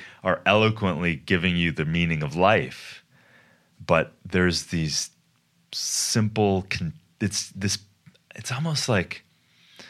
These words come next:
powerful contentment that you just don't feel from <laughs> anybody.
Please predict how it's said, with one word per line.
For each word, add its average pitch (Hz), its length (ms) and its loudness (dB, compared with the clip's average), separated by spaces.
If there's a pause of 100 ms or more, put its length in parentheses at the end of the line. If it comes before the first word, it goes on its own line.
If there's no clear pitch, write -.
(540)
powerful 110 760 0
contentment 78 760 -10 (800)
that 101 200 0
you 101 180 0
just 147 760 -2
don't 107 380 2
feel 87 800 0 (400)
from 92 400 -4 (960)
<laughs> - 60 4 (640)
anybody. 78 640 0